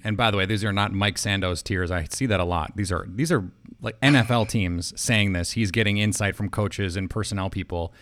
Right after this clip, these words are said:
But one of the things that he said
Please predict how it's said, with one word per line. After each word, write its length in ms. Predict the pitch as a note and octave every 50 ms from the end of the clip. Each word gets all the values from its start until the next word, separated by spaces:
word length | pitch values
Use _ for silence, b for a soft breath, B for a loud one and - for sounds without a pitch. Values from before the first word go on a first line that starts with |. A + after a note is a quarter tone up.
| B B B B B B B B B B B B B -
But 420 | G#2 B2 B2 A#2+ A#2 A2+ A#2 - -
one 200 | - B2+ A#2+ C3
of 60 | C3
the 80 | A#2+ A#2
things 240 | A2 - B2+ A#2+ G#2
that 120 | A2+ A2
he 120 | F#2 A#2 G#2+
said 500 | - - - A#2 A2+ A2 G#2+ G#2 F#2+